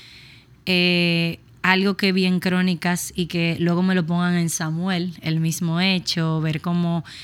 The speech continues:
en Crónicas hay una perspectiva más teológica de lo que en Samuel se dijo de manera más histórica. Eh, tiene una riqueza gigante, o sea, ver un salmo en su contexto, cuándo fue que se escribió,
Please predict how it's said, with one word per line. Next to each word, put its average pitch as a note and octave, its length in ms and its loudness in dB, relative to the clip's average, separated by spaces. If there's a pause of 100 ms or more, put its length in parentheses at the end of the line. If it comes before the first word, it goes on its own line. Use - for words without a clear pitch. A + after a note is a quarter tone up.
(140)
en E3+ 180 0
Crónicas E3+ 640 -2 (100)
hay E3 440 2
una E3+ 240 0
perspectiva E3 540 -4
más E3 280 -2
teológica E3 800 0
de D#3+ 100 0
lo D#3 140 0
que E3 120 -6
en D#3 100 0
Samuel D#3 320 0
se E3 160 -4
dijo E3 180 0
de D#3+ 80 0
manera D#3 360 -2
más D3+ 220 -4
histórica. E3 920 -4 (680)
Eh, F3 500 2 (180)
tiene F#3 280 0
una G3 160 2
riqueza F3+ 420 0
gigante, F3 800 0
o E3+ 60 0
sea, E3+ 160 0
ver E3+ 180 2
un F#3+ 100 2
salmo F3+ 540 2
en E3+ 80 2
su E3 160 -2
contexto, E3+ 1200 -2
cuándo E3+ 260 -2
fue D#3+ 160 -6
que E3 120 -4
se E3 100 -8
escribió, E3 800 0